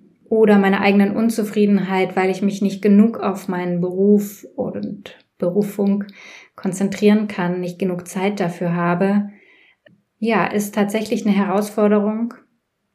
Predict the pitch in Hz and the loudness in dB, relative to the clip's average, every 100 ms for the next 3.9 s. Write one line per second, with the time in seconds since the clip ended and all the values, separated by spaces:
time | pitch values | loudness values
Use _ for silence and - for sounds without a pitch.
0 | _ - 202 208 202 - 214 196 202 196 | _ 0 4 6 4 -2 -2 0 0 -2
1 | 202 - _ _ - 220 214 220 - 254 | -6 -12 _ _ -6 0 2 0 -2 -4
2 | - 196 214 208 190 185 190 175 185 208 | -2 0 0 0 -2 -4 -6 -4 -4 -2
3 | 196 196 - 190 185 185 190 190 - | -2 -4 -4 -4 -2 -4 -4 -8 -14